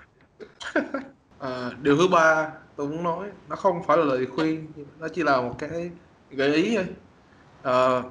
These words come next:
thí dụ có phim nào mà cực kỳ nhiều người review một phim mà rất là nổi tiếng luôn, thì trừ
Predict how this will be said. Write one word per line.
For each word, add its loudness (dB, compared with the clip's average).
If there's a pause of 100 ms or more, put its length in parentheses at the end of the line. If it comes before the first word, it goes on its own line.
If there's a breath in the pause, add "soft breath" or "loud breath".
(360)
thí 0
dụ 6
có 4
phim 2
nào 0
mà -2 (500)
cực -2
kỳ 2
nhiều 0
người 0 (240)
review 2 (140)
một -8
phim 0
mà -4
rất 0
là -6
nổi -4
tiếng 2
luôn, -4 (960 loud breath)
thì 0 (520)
trừ 4